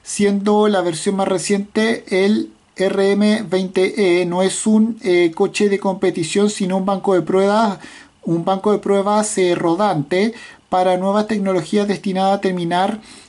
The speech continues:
como modelo de producción futuros. Eh, eh, algunos,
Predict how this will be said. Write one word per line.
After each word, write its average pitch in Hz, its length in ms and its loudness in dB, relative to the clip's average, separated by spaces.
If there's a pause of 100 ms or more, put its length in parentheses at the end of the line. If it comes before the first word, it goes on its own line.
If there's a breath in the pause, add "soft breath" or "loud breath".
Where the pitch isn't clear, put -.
(120)
como 175 260 0
modelo 190 400 0
de 202 60 -4
producción 190 400 -2
futuros. 208 720 2 (340 loud breath)
Eh, 175 320 2 (760)
eh, 180 320 0
algunos, 208 760 0